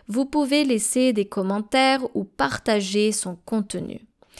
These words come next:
Il y a aussi la possibilité de soutenir cette personne si elle propose un programme Patreon. Patreon est un site web qui permet aux créateurs et aux artistes de proposer du contenu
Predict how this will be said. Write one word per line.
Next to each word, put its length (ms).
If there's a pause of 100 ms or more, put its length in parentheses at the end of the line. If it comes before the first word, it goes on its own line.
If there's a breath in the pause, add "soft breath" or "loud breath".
(260 loud breath)
Il 200
y 100
a 220
aussi 440
la 160
possibilité 1000
de 200
soutenir 760
cette 320
personne 640 (280 loud breath)
si 300
elle 300
propose 680
un 140
programme 640 (160)
Patreon. 540 (680 loud breath)
Patreon 680 (100)
est 180
un 140
site 360
web 320 (180)
qui 200
permet 580
aux 140
créateurs 800 (140)
et 200
aux 200
artistes 600 (340 loud breath)
de 140
proposer 680
du 160
contenu 600